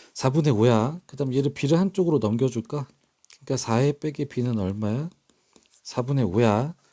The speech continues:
그러면 B를 없애는 게 편하겠다. 그래서 더해버리면 뭐가 나오냐면은 오 에이는 더하기 사분의 십. 됐어. 양쪽에 오 약분하고, 그래서 A는 얼마가 나오냐면 이분의 일 요렇게 나오면 되겠다.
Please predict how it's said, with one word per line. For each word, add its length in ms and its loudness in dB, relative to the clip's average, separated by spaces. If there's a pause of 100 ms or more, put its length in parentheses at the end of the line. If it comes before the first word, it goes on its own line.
(340)
그러면 300 -6
B를 340 4
없애는 380 -2
게 80 -2
편하겠다. 840 -8
그래서 280 -12
더해버리면 720 0
뭐가 260 -2
나오냐면은 680 -4
오 180 -4
에이는 600 -2
더하기 540 -8
사분의 640 -8
십. 280 -10 (800)
됐어. 320 -10 (640)
양쪽에 460 -4
오 160 -2
약분하고, 800 -4
그래서 400 -6
A는 520 -2
얼마가 420 -2
나오냐면 600 -4
이분의 440 -6
일 220 0
요렇게 240 -6
나오면 200 -8
되겠다. 360 -16